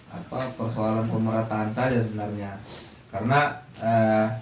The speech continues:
bisa, kita kan negara kepulauan. Takutnya kan seperti ini akhirnya. Pada saat misalnya beberapa daerah misalnya di Jawa yang sudah apa, eh, ada perlakuan impor, eh, rektor asing.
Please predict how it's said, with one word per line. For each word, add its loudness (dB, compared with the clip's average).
bisa, 6
kita 2
kan 4
negara 4
kepulauan. 4
Takutnya 0
kan 2
seperti 0
ini 4
akhirnya. 0
Pada -4
saat 2
misalnya 2
beberapa 0
daerah 2
misalnya 2
di -2
Jawa 2
yang 0
sudah -4
apa, -2
eh, 0
ada 0
perlakuan 0
impor, -4
eh, -2
rektor -6
asing. 0